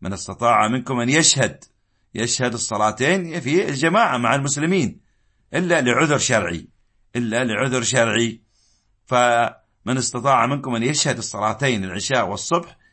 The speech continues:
يعني في جماعة، "ولو حبوا"، ولو زحفا، فليفعل، فليفعل، لا يترك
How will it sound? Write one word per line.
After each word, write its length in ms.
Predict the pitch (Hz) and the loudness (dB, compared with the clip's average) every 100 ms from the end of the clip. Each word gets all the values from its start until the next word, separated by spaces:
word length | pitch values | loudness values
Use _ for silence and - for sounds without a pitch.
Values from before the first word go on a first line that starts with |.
| _ | _
يعني 260 | 104 110 101 | -6 -4 -4
في 280 | 110 123 120 | -2 -2 -2
جماعة، 640 | 104 104 127 131 185 - _ _ _ _ | -2 0 2 2 0 -4 _ _ _ _
"ولو 320 | 127 156 156 | 0 2 4
حبوا"، 360 | 139 156 120 110 85 - | 2 0 2 0 -2 -6
ولو 240 | 120 123 | -2 0
زحفا، 580 | 110 135 - - 107 78 - _ _ _ - | 0 0 -2 -2 -2 -4 -12 _ _ _ -10
فليفعل، 600 | 101 120 107 87 87 71 _ _ _ _ _ _ | -2 -2 0 -2 -4 -8 _ _ _ _ _ _
فليفعل، 760 | 101 104 135 151 120 143 104 | -6 0 0 2 0 0 0
لا 160 | 110 147 | 2 2
يترك 640 | 151 131 131 156 170 - | 4 0 2 0 0 -6